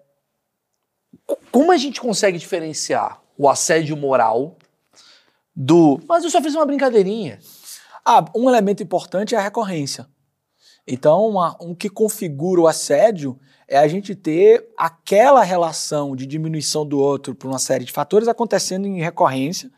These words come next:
Speaker 2: Então, ela tem uma série de evidências de que isso tá acontecendo. Às vezes, Maurício, um líder se torna tóxico sem perceber. Você deu um exemplo da brincadeira.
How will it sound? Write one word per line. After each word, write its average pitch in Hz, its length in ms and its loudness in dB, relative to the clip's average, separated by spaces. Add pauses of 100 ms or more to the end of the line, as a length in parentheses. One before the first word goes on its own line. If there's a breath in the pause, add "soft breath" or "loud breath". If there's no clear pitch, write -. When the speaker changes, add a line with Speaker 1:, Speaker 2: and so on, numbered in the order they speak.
(360 soft breath)
Speaker 2:
Então, 165 340 4
ela 160 120 4
tem 170 180 -6
uma 156 120 -6
série 170 300 0
de 180 80 2
evidências 185 800 -2
de 190 100 -10
que - 100 -10
isso 185 140 -8
tá - 100 -6
acontecendo. - 680 -10 (680 soft breath)
Às 180 300 4
vezes, 160 460 4
Maurício, 131 480 -8 (360)
um 175 180 -8
líder 208 240 0
se 180 120 -6
torna 160 360 -4
tóxico 147 640 -4
sem 165 220 -10
perceber. 170 680 -6 (480 soft breath)
Você 180 220 0
deu 208 140 4
um - 20 6
exemplo 190 280 0
da 185 100 2
brincadeira. 170 640 -4